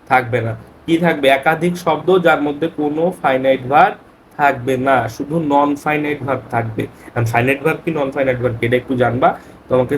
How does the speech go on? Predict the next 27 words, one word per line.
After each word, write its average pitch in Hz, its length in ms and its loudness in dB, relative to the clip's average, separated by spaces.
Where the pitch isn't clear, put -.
আরো 139 180 0
সহজে 143 360 0
বলে 139 260 0
দিই, 151 240 2
আরো 180 280 2
সহজ 151 360 -4
কথায় 147 220 -4
বলে 139 260 0
দিই 175 200 2
যে 151 400 2
যদি 131 240 2
তুমি, 151 400 2
আহ, 120 360 4
পার্টিসিপল 151 500 0
ফ্রেজ 156 220 -4
করতে 151 320 -4
যাও, 190 240 0
সেই 147 260 2
ফ্রেজের 143 520 2
শুরুটা 151 480 2
হবে 156 180 0
একটা 160 200 -2
ভার্বের, 127 680 2
ভার্বের 131 560 2
আইএনজি 147 500 0
দিয়ে 170 180 0
এবং 180 220 2